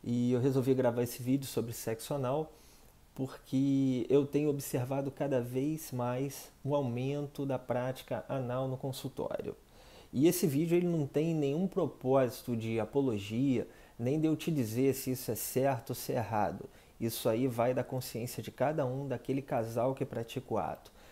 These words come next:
A minha função aqui como urologista é tentar minimizar os possíveis traumatismos ou doenças que possam acontecer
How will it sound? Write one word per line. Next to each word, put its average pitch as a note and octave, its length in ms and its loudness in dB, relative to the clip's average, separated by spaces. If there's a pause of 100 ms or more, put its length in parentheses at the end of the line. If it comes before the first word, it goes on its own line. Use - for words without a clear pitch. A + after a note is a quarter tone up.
(160)
A G2 80 -4
minha B2 180 -2
função D3+ 540 2
aqui C3+ 180 -2
como C#3+ 240 0
urologista D3+ 720 0 (300)
é A2 100 2
tentar C#3+ 460 0
minimizar D3 880 0 (240)
os B2 240 0
possíveis D#3 840 0
traumatismos D#3 1120 2 (240)
ou E3+ 240 8
doenças C#3+ 640 2
que D3+ 320 2
possam B2+ 560 2
acontecer B2 720 -2